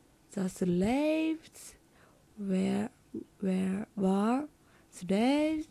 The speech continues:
the slaves were anxious to alter their destinies.貴族。Aristocrat.Aristocrat.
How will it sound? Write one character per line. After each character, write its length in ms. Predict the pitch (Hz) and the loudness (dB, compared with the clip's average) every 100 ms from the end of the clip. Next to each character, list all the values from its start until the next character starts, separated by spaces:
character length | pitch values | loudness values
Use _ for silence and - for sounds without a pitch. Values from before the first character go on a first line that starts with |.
| - | -6
the 100 | 214 | -4
slaves 560 | 190 196 208 269 - 302 | -2 0 0 0 -2 0
were 440 | 302 294 294 294 - - - - - | 2 2 0 -2 -8 -20 -20 -16 -2
anxious 800 | 220 226 - - - 202 240 - | 0 0 -2 -2 0 2 0 -4
to 260 | - 302 - _ - | 0 0 0 _ 0
alter 680 | 202 202 202 190 185 226 294 - - | 2 2 2 0 2 0 -2 -12 -14
their 420 | - 196 185 180 180 | 0 2 4 2 2
destinies. 840 | 208 - - 180 170 160 160 - - _ _ _ _ _ - - _ | 0 -2 -2 -2 -2 -4 -10 -16 -20 _ _ _ _ _ -20 -20 _
貴 160 | - 285 | -6 -4
族。 300 | 208 - - _ - _ _ _ _ _ - _ _ - _ _ _ _ _ _ _ _ _ _ _ _ _ _ | -4 -8 -16 _ -20 _ _ _ _ _ -20 _ _ -20 _ _ _ _ _ _ _ _ _ _ _ _ _ _
Aristocrat.Aristocrat. 4000 | - 190 185 185 214 269 320 - - - - _ _ _ _ _ _ - - - 294 277 294 214 185 190 - - _ _ _ - _ _ _ - 196 165 180 277 320 - 311 320 240 208 | -2 2 2 4 4 4 2 -4 -16 -20 -20 _ _ _ _ _ _ -20 -20 -4 -2 0 2 2 2 -6 -18 -20 _ _ _ -20 _ _ _ -6 -2 0 2 2 0 -2 -4 -2 -2 -4